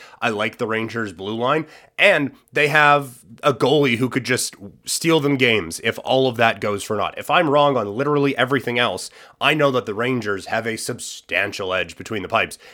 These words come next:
And I think that gets them this series win. I got Rangers in five. Last one. Florida taking on Washington. This feels like a bit of a changing of the guard. We've talked before about how Washington's kind of on their last legs. They got to a hundred points this season. I think that's more because the rest of the East sucked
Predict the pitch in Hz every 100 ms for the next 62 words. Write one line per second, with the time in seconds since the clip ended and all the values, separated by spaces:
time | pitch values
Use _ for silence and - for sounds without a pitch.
0 | - 120 120 117 120 123 107 120 - 110
1 | 107 - 110 98 120 92 - 147 175 104
2 | 120 110 82 78 - 87 90 - - _
3 | _ - - - - 127 175 - 156 139
4 | 123 _ _ - 156 147 147 143 127 127
5 | 104 101 110 120 110 113 - 120 110 113
6 | 101 113 104 - 107 107 101 107 95 87
7 | 87 117 127 120 107 - 113 113 - 107
8 | 147 147 139 135 - - 117 113 113 107
9 | 117 - 120 120 110 - 113 123 117 113
10 | 104 101 101 104 107 113 110 - - 123
11 | 120 160 175 156 147 139 143 131 131 127
12 | 123 120 127 104 120 139 135 127 127 117
13 | 113 120 113 92 85 104 113 104 95 101
14 | - 95 120 -